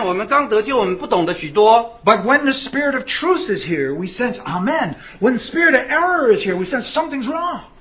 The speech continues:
Speaker 1: 所以当那个真理的灵在这里讲话，我们会阿门；但在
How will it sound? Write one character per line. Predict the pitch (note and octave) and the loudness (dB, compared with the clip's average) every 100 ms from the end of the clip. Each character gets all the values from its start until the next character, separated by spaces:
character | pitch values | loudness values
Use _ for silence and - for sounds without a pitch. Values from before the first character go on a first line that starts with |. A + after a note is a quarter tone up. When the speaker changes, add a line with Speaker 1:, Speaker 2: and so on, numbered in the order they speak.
| _ | _
Speaker 1:
所 | - | -8
以 | C4+ | 0
当 | D4 D4 | 4 6
那 | D#4 | 6
个 | C4+ B3+ G#3+ | 4 4 2
真 | - D4+ | 0 0
理 | D#4 | 2
的 | A3+ G#3+ | 0 2
灵 | F#3 G#3 C4+ D4 - | 4 4 2 -2 -8
在 | B3+ B3+ | -2 2
这 | C4+ | 2
里 | A3+ | 0
讲 | G3+ E3 E3+ | 2 2 8
话， | C4 G3+ | 8 8
我 | |
们 | F3 | 6
会 | G#3 G#3+ | 2 4
阿 | F#3+ | 4
门； | A#3+ C#4 - - | 6 4 2 -8
但 | - B3+ | 0 2
在 | C4 | 4